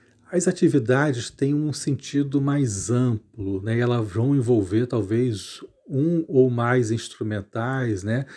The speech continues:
E até determinadas formas de condução técnica, né? Então, as abordagens grupais, as abordagens individuais, né? Os encaminhamentos,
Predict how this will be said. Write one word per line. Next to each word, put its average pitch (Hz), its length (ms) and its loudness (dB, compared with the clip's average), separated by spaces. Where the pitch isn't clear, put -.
E 120 80 0
até 117 480 0
determinadas 117 760 -2
formas 113 680 -2
de 101 100 -8
condução 110 640 -6
técnica, 110 800 -6
né? 147 200 -6
Então, 131 220 -2
as 123 140 0
abordagens 110 1000 -2
grupais, 117 640 -4
as 92 100 -8
abordagens 107 760 -4
individuais, 107 1200 -2
né? 127 200 -6
Os 110 220 0
encaminhamentos, 110 1500 -2